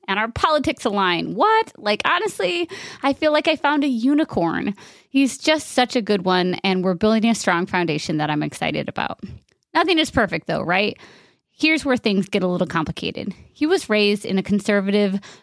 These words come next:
very religious household. Several years ago, he left the church he grew up in.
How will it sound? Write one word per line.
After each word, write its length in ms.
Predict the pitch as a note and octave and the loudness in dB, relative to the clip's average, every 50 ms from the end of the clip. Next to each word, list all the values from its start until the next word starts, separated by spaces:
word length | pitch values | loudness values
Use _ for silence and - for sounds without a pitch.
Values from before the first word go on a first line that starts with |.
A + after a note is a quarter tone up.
| _ - | _ -8
very 600 | D#3+ D#3 D3 F#3+ G3+ G#3+ A3 A3 G#3+ G#3 G3+ G3 - | -8 -2 2 4 4 4 4 4 4 2 2 0 -2
religious 500 | - F#3+ F3+ F3 F3+ E3 - F3+ E3+ - | -2 0 0 0 0 0 -2 -4 -4 -4
household. 540 | - F3+ D#3 D#3+ - - - G1+ - - - | -2 -4 -4 -4 -4 -8 -10 -10 -10 -12 -10
Several 360 | - - C4 B3 A#3 B3+ C4 | -2 0 2 2 4 4 2
years 280 | C4 A#3+ A#3+ A3+ G3+ A3 | 2 2 2 0 0 0
ago, 240 | F3 G#3 G3+ G3 | 0 2 2 2
he 160 | F#3+ - - F3 | 0 -2 -2 -2
left 240 | F3 F#3 F3+ - | -2 -2 -2 -2
the 60 | - G3+ | -4 -4
church 280 | - - G3 F#3 - | -2 -2 -2 -2 -4
he 100 | - F3 | -6 -8
grew 200 | D#3 D#3+ E3+ F#3+ | -6 -2 0 0
up 120 | G3+ G3+ - | 0 0 0
in. 300 | A3+ G#3+ G#3 G3+ G3+ | -2 0 0 -2 -2